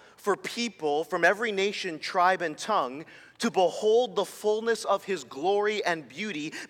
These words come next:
be united to it, and yet not die? It's a fundamental question that the Bible wrestles with. I mentioned earlier that the Old Testament saints yearned for this desire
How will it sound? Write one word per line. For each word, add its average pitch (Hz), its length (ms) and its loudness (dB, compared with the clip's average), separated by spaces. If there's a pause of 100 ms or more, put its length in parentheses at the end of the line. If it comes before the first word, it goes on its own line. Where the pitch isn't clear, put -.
be 220 160 0
united 196 800 0
to 147 300 -4
it, 151 260 2 (240)
and 202 160 8
yet 190 240 6
not 175 300 2
die? 143 360 2 (1700)
It's 202 120 0
a 208 60 6
fundamental 220 640 0
question 180 540 0
that 160 120 -2
the 170 80 -2
Bible 160 360 2
wrestles 160 420 -2
with. 117 160 -10 (1120)
I 170 80 4
mentioned 196 360 0
earlier 202 360 2
that 170 140 0
the 175 120 -4
Old 175 180 -2
Testament 170 500 -4
saints 190 540 -2 (320)
yearned 185 520 0
for 180 200 -4
this 170 240 0
desire 160 920 4